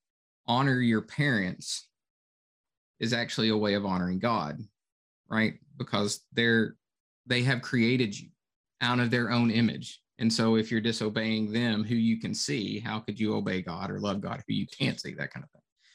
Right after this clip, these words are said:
And so, so when Paul brings out that is you walk by the Spirit, but here's the, but, but it's important for this. Like, I am not a very smart person when it comes to high academic mathematics, like E equals M C squared.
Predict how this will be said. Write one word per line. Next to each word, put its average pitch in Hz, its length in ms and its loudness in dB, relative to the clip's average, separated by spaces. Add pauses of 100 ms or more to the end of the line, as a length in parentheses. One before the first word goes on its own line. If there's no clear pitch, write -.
(260)
And 127 140 4
so, 113 340 4 (560)
so 127 220 2
when 113 160 6
Paul 131 240 2
brings 117 320 2
out 104 220 -2
that 101 180 -4
is 85 180 -8
you 104 240 0
walk 110 300 2
by 104 80 0
the 98 80 -4
Spirit, 107 400 -2
but 123 240 -2
here's 156 280 2
the, 113 240 2
but, 120 440 -2
but 104 300 -2 (160)
it's 113 180 -2
important 113 400 2
for 104 80 -4
this. 113 320 -2
Like, 92 240 -2 (1080)
I 143 160 4
am 127 120 6
not 113 320 2
a 110 40 -6
very 104 220 0
smart 113 380 -2
person - 260 -4
when 101 100 0
it - 140 -6
comes 98 300 -2
to 95 280 -6 (1040)
high 110 520 4
academic 101 680 0
mathematics, 95 760 -4
like - 220 -4
E 139 360 6
equals 117 280 2
M 113 140 8
C 107 180 2
squared. 78 460 -4